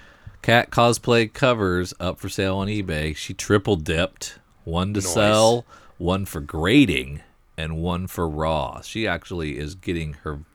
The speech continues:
Speaker 1: cosplay covers graded.
Speaker 2: That's awesome.
Speaker 1: Yeah, that is kinda neat. Um, she asks if, uh, we listen to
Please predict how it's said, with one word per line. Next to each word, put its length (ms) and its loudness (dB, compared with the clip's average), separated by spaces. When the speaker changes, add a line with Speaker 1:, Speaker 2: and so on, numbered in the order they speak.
Speaker 1:
cosplay 680 -8
covers 400 -14
graded. 720 -12
Speaker 2:
That's 320 -14
awesome. 540 -8
Speaker 1:
Yeah, 380 -4
that 100 -4
is 120 -8
kinda 220 -10
neat. 300 -12
Um, 460 -6
she 280 -6
asks 680 -6
if, 340 -8
uh, 480 -4
we 200 -2
listen 320 -4
to 260 -8